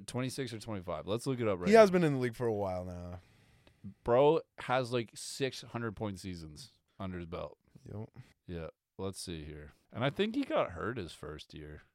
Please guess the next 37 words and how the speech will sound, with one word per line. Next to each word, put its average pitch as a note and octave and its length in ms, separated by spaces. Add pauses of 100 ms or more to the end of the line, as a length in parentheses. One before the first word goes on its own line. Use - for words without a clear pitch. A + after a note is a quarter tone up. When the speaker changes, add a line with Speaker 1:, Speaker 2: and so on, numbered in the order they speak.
(180)
Speaker 1:
Or A2 320
maybe A#2 240
it D#3+ 40
was D3 100
a A2 60
lockout F2+ 480
year. D#2 200 (460)
Yeah, A#2+ 100
Speaker 2:
You A#2 40
Speaker 1:
he A2+ 60
Speaker 2:
think B2+ 100
Speaker 1:
only D3 100
Speaker 2:
McDavid D3+ 180
Speaker 1:
played D3 100
Speaker 2:
will C#3+ 100
ever C#3 140
be C3+ 120
the B2 80
goat, C3+ 220
though? E3 180 (340)
Speaker 1:
Uh, F2+ 140
yes. F2+ 400 (720)
Sorry, A2 320 (200)
I, C3+ 200 (360)
I A#2 100
was G#2+ 160
wrong. G2 420 (800)
He A2+ 180
has A#2 340 (240)
a - 80
hundred C#3 260
and G#2 140
thirty-six B2 560
points E2 400
in E2 80
seventy-one E2 520
games. D#2 480